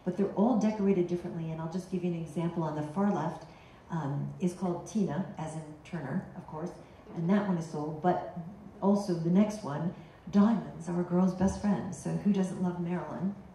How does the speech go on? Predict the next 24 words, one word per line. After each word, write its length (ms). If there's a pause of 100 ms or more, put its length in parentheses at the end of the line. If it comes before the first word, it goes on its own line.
(560)
And 320
the 60
next 340
one 160
is 320
arsenic 420
and 80
old 200
lace, 560
and 320
the 80
top 300
one 160
is 140
Come 220
Prance 380
with 160
Me, 240
and 120
so 140
on 80
and 140
so 80
forth. 220